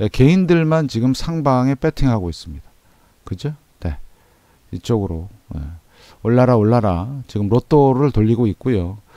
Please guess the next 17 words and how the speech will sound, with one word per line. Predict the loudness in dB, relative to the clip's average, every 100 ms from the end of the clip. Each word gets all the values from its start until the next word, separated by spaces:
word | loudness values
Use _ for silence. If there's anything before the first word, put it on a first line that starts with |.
| -20 _
지금 | -6 0 2 2 0 -6 _ _ _ _
외국인과 | 0 2 2 2 2 2 2 2
이제 | 0 -2
기관은 | -2 2 2 2 0 -6 -12 -4
"아니야." | 0 2 2 0 -2 -6 -6
지금 | -6
그러고 | -2 -2 -2
있고요. | -4 -4 -4 -4 -6 -16 -20 -20 -6
자, | 0
그다음에 | 0 2
풋 | 2
쪽을 | 2 2 2
보시면 | 0 -4 -4 -2 -4 -8 -18 -20 -20 -16 -6
풋은, | -4 -2 -2 -4 -12 _ _ _
자, | -4 -2
외인들이 | 0 2 4 4 2 0 0
지금, | -4 -4 -4